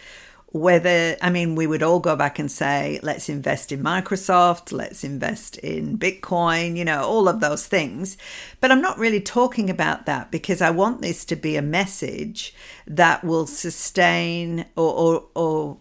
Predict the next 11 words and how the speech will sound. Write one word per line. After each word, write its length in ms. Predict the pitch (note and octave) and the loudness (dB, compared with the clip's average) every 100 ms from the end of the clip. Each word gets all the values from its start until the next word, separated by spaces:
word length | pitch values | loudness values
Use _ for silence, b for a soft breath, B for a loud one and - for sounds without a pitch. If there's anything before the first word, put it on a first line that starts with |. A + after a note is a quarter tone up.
| _ E3 | _ -4
or 160 | D#3+ | -2
remain, 760 | D#3 D#3+ E3+ E3+ E3+ E3 E3 D3+ _ _ _ _ - - | 0 -2 0 0 0 -2 -6 -10 _ _ _ _ -10 -2
um, 320 | D3+ D3+ D3 | 0 2 -2
current 720 | - - C4+ E3 D3 - - - _ | -6 -2 0 0 -2 -6 -10 -12 _
no 140 | E3+ E3 | -2 0
matter 220 | E3+ D#3 | 2 2
what 320 | D#3 E3+ - - | 2 2 2 -2
age 480 | D3 C3 C3 - - | -2 -2 -4 -8 -8
you 160 | D3 D3 | -6 -4
live 240 | C#3 C3+ | -4 -6
in. 220 | - - | -8 -10